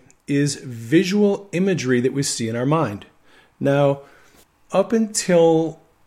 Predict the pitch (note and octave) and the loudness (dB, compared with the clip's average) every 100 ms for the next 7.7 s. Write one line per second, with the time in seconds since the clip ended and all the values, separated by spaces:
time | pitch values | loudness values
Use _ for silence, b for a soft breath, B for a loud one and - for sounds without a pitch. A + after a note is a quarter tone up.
0 | _ _ _ - F3 E3+ E3 D#3 C#3 C#3+ | _ _ _ -8 -6 0 2 4 2 2
1 | C#3 C3+ C3+ - D3+ F3 - - _ _ | 2 2 -2 -2 -2 -2 -10 -16 _ _
2 | C3+ D3+ D#3+ C#3 C#3+ D#3 D#3+ - D3+ C3+ | -2 2 2 2 2 2 0 -2 -2 0
3 | B2+ G#2+ G#2 G#2 _ _ b b b b | 0 -2 -6 -12 _ _ b b b b
4 | b b b C3 D#3+ D#3 - C#3 D#3+ E3+ | b b b 0 0 -2 -4 0 2 2
5 | F#3 E3 D3+ C3 B2 A#2 - C#3+ D#3 B2 | 0 2 2 2 2 -2 -2 0 0 0
6 | - D3+ C3+ B2 G#2 A#2+ B2+ - C3 G#2 | -4 -2 -2 -2 -6 -4 -2 -2 -4 -4
7 | A2 G#2 G#2 G#2 G#2 - - | -6 -8 -10 -16 -14 -14 -16